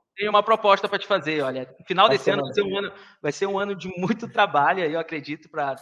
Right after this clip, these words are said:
Speaker 1: ambas as empresas, a tua, a minha. No final, a gente podia brindar junto, né? Então, a gente fazer um mastermind, alguma coisa, encontrar, reunir essa galera massa que tá vindo aqui no teu podcast,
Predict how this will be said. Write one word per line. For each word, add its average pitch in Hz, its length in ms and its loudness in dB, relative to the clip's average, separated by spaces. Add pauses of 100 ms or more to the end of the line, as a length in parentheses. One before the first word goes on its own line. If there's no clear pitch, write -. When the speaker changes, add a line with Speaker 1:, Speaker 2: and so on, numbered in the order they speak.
Speaker 1:
ambas 170 240 -4
as 160 120 -2
empresas, 151 560 -8
a 139 80 -4
tua, 156 300 -6
a - 20 -10
minha. 151 320 -12 (460)
No 220 100 -6
final, 214 220 0
a - 20 4
gente 208 160 -6
podia 214 220 0
brindar 196 340 -2
junto, 175 360 -10
né? 185 160 -6
Então, 170 360 -8
a 160 40 -6
gente 151 160 -12
fazer 165 260 -2
um 156 280 -6
mastermind, 143 880 -2
alguma 139 320 -10
coisa, 147 360 -8
encontrar, 143 440 -4
reunir 147 440 -6 (320)
essa 139 180 -4
galera 147 320 4
massa 139 280 0
que - 100 -18
tá 143 100 -2
vindo 139 280 -6
aqui 135 160 -10
no 139 60 -10
teu 135 120 -10
podcast, 143 640 -8